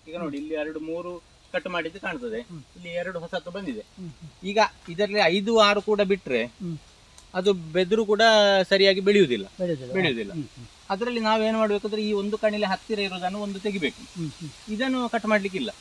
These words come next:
Speaker 2: So ಎರಡು ಕಣಿಲೆ ಇರ್ತದೆ, ಒಂದನ್ನ
Speaker 1: ಒಂದನ್ನು
Speaker 2: remove
Speaker 1: ತೆಗೆಯುದು,
Speaker 2: ಮಾಡೋದು.
Speaker 1: ಹೌದು.
Speaker 2: ಒಂದನ್ನ
Speaker 1: ಒಂದನ್ನು,
Speaker 2: ಬಾ-, ಬಾಕಿ ಬಿಡೋದು.
Speaker 1: ಒಂದನ್ನು ಬಿಡುದು.
Speaker 2: ಹ್ಮ್.
Speaker 1: ಇದನ್ನ ಇನ್ನು ಈಗ ನಮಗೆ ಬಿದಿರು ಉಪಯೋಗ ಆಗ್ತದೆ.
Speaker 2: So ಎಲ್ಲ ಕಣಿಲೆಯನ್ನ ನೀವು ತೆಗಿಲಿಕ್ಕೆ
Speaker 1: ತೆಗಿಲಿಕ್ಕಿಲ್ಲ, ತೆಗಿಲಿಕ್ಕಿಲ್ಲ.
Speaker 2: ಇದು
Speaker 1: ಈಗ ಒಂದು ಹಿಂಡಲ್ಲಿ
Speaker 2: ಹ್ಮ್.
Speaker 1: ಸಾಧಾರಣ ಒಂದು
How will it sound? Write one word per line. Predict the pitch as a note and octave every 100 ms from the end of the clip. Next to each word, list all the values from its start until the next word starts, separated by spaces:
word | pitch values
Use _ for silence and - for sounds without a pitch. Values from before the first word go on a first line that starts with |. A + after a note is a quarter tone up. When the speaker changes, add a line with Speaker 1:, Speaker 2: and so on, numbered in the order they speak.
| - -
Speaker 2:
So | A#3
ಎರಡು | A#3 C#4 C#4
ಕಣಿಲೆ | C#4 C4+
ಇರ್ತದೆ, | A#3 F#3+ B3
ಒಂದನ್ನ | C#4+ C4 C4+
Speaker 1:
ಒಂದನ್ನು | D4+ C4 B3
Speaker 2:
remove | B3+ C4+
Speaker 1:
ತೆಗೆಯುದು, | A#3+
Speaker 2:
ಮಾಡೋದು. | - F3+
Speaker 1:
ಹೌದು. | F3
Speaker 2:
ಒಂದನ್ನ | C4+ D4 D4+
Speaker 1:
ಒಂದನ್ನು, | D4+ A3+ A3 A#3+
Speaker 2:
ಬಾ-, |
ಬಾಕಿ | B3+ A#3+
ಬಿಡೋದು. | C4+ A3+
Speaker 1:
ಒಂದನ್ನು | A#3+ B3
ಬಿಡುದು. | A#3 D3+ G#2+
Speaker 2:
ಹ್ಮ್. | - E3+ A3+
Speaker 1:
ಇದನ್ನ | A#3+ C4
ಇನ್ನು | C4+ C4+
ಈಗ | C4+ C4+ B3+ A#3+ A#3+
ನಮಗೆ | A#3+ A#3
ಬಿದಿರು | A3 A3 A#3
ಉಪಯೋಗ | G#3 G#3+ G3+
ಆಗ್ತದೆ. | - A#2+ A#2 - - - -
Speaker 2:
So | B3
ಎಲ್ಲ | F#3 G3 C4
ಕಣಿಲೆಯನ್ನ | C#4+ C4 C4 C4 B3+ B3+ B3+
ನೀವು | A#3 A#3+ A3+ A3 G3 F#3
ತೆಗಿಲಿಕ್ಕೆ | - G3 G#3+ F#3+
Speaker 1:
ತೆಗಿಲಿಕ್ಕಿಲ್ಲ, | F#3+ F#3 F3+ B2+
ತೆಗಿಲಿಕ್ಕಿಲ್ಲ. | G#2 C#3+ C3 A2 F#2+ - - _ _ _ E3+
Speaker 2:
ಇದು | E3+ G3 G3 F3+
Speaker 1:
ಈಗ | E3
ಒಂದು | F#3 F3 G#3 A3 G#3+
ಹಿಂಡಲ್ಲಿ | F#3+ G3+ A3 G#3+ C3+ G#2 -
Speaker 2:
ಹ್ಮ್. | F#3+ D#3
Speaker 1:
ಸಾಧಾರಣ | F3+ G#3+ G#3
ಒಂದು | G#3 G3+ G3